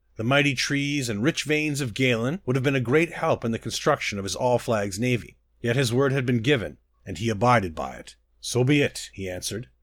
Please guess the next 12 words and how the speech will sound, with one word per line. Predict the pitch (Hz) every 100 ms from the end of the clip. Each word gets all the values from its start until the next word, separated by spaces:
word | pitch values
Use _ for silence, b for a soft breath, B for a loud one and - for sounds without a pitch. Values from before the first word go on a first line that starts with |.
| _
and | 104 117
thus | 139 143
Galen | 139 131 131 127
was | 113
spared | - - 123 101 92
further | - 120 123
damage | 113 120 92 80 -
by | 90
the | 85 90
axe | 101 - - - -
and | 90
pick. | - 104 - -